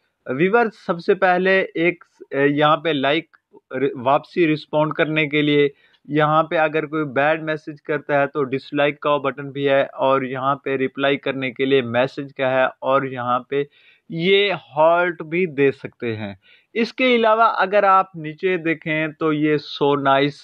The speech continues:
अ, thanks so much, अ, यहाँ पे thank you so much, और इसके अलावा thank you और एक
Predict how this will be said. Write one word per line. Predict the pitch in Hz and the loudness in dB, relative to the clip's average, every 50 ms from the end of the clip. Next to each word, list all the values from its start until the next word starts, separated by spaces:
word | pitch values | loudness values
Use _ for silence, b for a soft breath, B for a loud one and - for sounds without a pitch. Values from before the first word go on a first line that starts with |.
| _ _ _ _ _ _ _ _ - | _ _ _ _ _ _ _ _ -2
अ, | 127 135 139 143 143 | 0 2 4 4 2
thanks | 139 - _ - 156 151 160 170 175 175 - - 156 143 - - - - 156 | 0 -2 _ -6 -2 -2 -2 -2 -4 -8 -12 -18 -18 -16 -14 -14 -6 0 2
so | 156 160 165 147 135 | 2 2 2 2 0
much, | 135 123 113 - - - - _ _ _ _ _ _ - | 0 0 0 -4 -10 -20 -20 _ _ _ _ _ _ -6
अ, | - 131 | -2 0
यहाँ | 135 139 139 139 135 135 139 139 139 139 | 2 2 2 2 2 2 2 2 2 2
पे | 127 151 143 139 | 0 -2 -6 -6
thank | 139 - 147 139 143 139 160 160 | -6 -6 -6 -6 -4 -2 -2 -2
you | 147 143 - - | -2 -2 -2 -2
so | 151 151 151 156 | -2 0 2 2
much, | 160 160 156 - - - | 0 0 -2 -8 -10 -4
और | 139 135 139 139 - 139 | 0 0 0 0 0 -4
इसके | 143 - - - 151 147 | -10 -12 -10 -8 -4 -4
अलावा | 147 143 139 139 139 143 143 139 135 _ - - | -2 0 2 2 2 4 2 0 0 _ -12 -12
thank | 131 135 143 139 - 165 156 | -12 -12 -12 -10 -6 -4 -4
you | 151 - - | -4 -4 -4
और | 127 131 131 131 135 135 135 135 - - - | 0 2 2 4 4 2 2 0 -4 -6 -2
एक | 131 131 131 135 - - | 0 2 2 2 2 -2